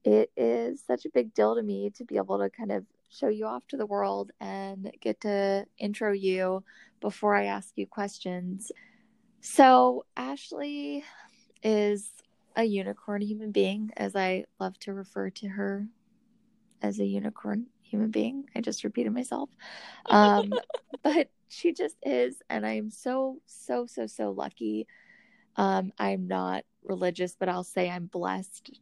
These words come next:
Speaker 1: to be able to call Ashley my best friend, because out of all the people that could be her best friends, I know she has others, but I, I feel like I get a big piece of her heart, and it's just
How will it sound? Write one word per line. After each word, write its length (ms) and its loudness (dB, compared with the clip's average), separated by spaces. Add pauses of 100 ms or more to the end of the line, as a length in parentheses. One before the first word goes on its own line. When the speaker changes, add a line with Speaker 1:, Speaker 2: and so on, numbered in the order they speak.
(120)
Speaker 1:
to 120 -20
be 120 4
able 220 2
to 140 -8
call 500 2 (720)
Ashley 340 -2
my 160 0
best 300 -2
friend, 340 -2
because 320 -6
out 60 -4
of 120 -2
all 200 8
the 80 0
people 640 0
that 200 -4
could 160 -8
be 160 -2
her 120 -4
best 340 -6
friends, 500 -4 (540)
I 60 2
know 120 6
she 140 -2
has 140 0
others, 420 -2
but 160 0 (720)
I, 220 2 (420)
I 80 4
feel 220 2
like 180 2
I 80 2
get 260 -2 (120)
a 40 -8
big 280 -6
piece 260 -6
of 80 -14
her 100 2
heart, 400 0
and 160 -2
it's 300 -10
just 460 -6